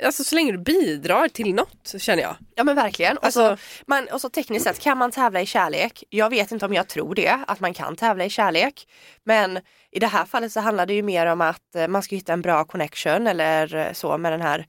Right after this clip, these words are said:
Speaker 2: bachelorn eller deltagarna.
Speaker 1: Mm.
Speaker 2: Och jag tänker att, ja, antingen så gör man ju det eller så gör man inte det. Och sen oavsett varför man kom från början, det tänker jag inte spela så stor roll.
Speaker 1: Nej,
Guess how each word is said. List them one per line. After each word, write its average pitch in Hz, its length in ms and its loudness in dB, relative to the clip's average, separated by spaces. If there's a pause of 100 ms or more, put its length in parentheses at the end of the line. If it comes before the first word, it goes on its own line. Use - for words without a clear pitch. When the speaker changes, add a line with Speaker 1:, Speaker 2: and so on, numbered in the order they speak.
(420)
Speaker 2:
bachelorn 165 500 -2
eller 156 260 2
deltagarna. 156 800 -2
Speaker 1:
Mm. 196 220 0 (340)
Speaker 2:
Och 254 200 0
jag 160 200 2
tänker 220 320 -2
att, - 480 -2 (180)
ja, 214 140 4
antingen 196 320 0
så - 100 -6
gör 208 220 2
man 202 120 0
ju 240 40 -2
det 160 140 -2
eller 175 160 -2
så 175 120 -4
gör 160 160 0
man 151 100 -4
inte 214 360 -8
det. - 280 -2 (320)
Och 247 120 -2
sen 175 240 0
oavsett 196 440 -2
varför 185 180 -6
man 185 140 0
kom 165 220 -2
från 170 180 -8
början, 185 520 0
det 165 80 -8
tänker 185 280 -12
jag 208 80 -4
inte - 140 -10
spela 185 300 -10
så - 120 -16
stor 147 280 -10
roll. 202 220 -4
Speaker 1:
Nej, 214 220 0